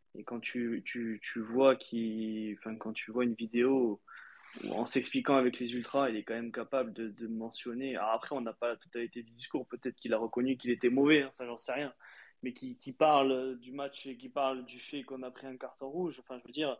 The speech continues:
comme tu l'as dit, on a joué à dix, mais en face, ils jouaient à dix aussi. Enfin, je veux dire, c'était réglo, quoi. Euh, on n'a pas joué à cinq, euh,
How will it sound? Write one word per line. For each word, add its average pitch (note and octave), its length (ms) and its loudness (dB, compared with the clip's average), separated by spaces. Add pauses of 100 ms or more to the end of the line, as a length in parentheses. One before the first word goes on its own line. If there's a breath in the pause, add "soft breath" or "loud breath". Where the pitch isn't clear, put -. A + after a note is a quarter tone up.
(360 loud breath)
comme C3+ 160 -2
tu C3+ 140 0
l'as C#3 100 8
dit, D#3+ 240 0
on B2+ 320 -2
a B2+ 100 -2
joué B2 220 -2
à C3 60 0
dix, E3 340 -12
mais B2 220 -4
en A#2 80 -6
face, D#3 280 -4
ils B2+ 80 -6
jouaient B2 200 -2
à B2 40 -2
dix B2 220 -14
aussi. E3+ 280 -10
Enfin, A#2 140 -14
je A2 40 -14
veux A2+ 80 -14
dire, D#3 120 -6
c'était B2+ 260 0
réglo, C3+ 340 6
quoi. - 180 -6 (560 loud breath)
Euh, B2 300 2
on A#2+ 80 -6
n'a A#2+ 100 -10
pas B2+ 160 -6
joué B2+ 180 -4
à B2 60 -4
cinq, E3 400 -8
euh, D#3 480 -4